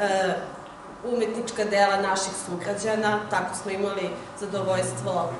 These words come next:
posebno meni drago, da vidimo izložbu Nedeljka Minčića, inače mog razrednog, e, starešine još iz osnovne škole.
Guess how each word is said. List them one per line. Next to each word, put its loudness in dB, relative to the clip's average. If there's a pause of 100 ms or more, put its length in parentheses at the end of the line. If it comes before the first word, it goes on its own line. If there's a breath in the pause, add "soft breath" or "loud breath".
(280)
posebno 0
meni 0
drago, 2
da -2
vidimo -2
izložbu 0 (160)
Nedeljka 2 (120)
Minčića, -2
inače -4
mog -4
razrednog, 0
e, -6
starešine 2
još 0
iz -4 (100)
osnovne 0
škole. 4